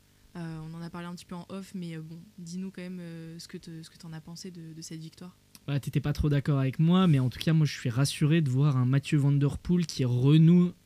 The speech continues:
Speaker 2: avec des victoires un peu, euh, conséquentes sur le Tour, euh, parce que oui, il a certes gagné,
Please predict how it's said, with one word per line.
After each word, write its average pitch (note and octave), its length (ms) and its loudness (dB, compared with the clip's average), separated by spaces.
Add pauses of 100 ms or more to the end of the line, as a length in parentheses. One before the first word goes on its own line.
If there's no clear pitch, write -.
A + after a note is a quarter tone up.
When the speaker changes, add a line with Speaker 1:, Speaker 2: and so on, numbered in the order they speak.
Speaker 2:
avec C#3+ 520 0
des C3 260 0
victoires C#3 560 0
un C3 100 -2
peu, D3+ 160 -4
euh, D3 300 0
conséquentes F3 680 -2
sur F3 560 -2 (320)
le C3 200 2
Tour, E3 480 2
euh, B2 220 -2
parce A#2 160 -6
que - 80 -8
oui, C#3+ 300 2
il A#2+ 80 -2
a A#2 60 -4
certes D#3 260 -4
gagné, C#3+ 420 0